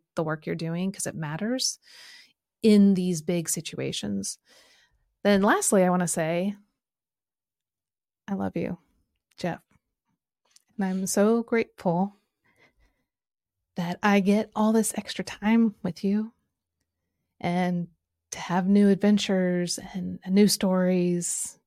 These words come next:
to be grandparents together. And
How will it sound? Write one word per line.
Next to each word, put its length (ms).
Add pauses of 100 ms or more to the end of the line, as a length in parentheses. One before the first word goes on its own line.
to 60
be 80
grandparents 720
together. 560 (220)
And 600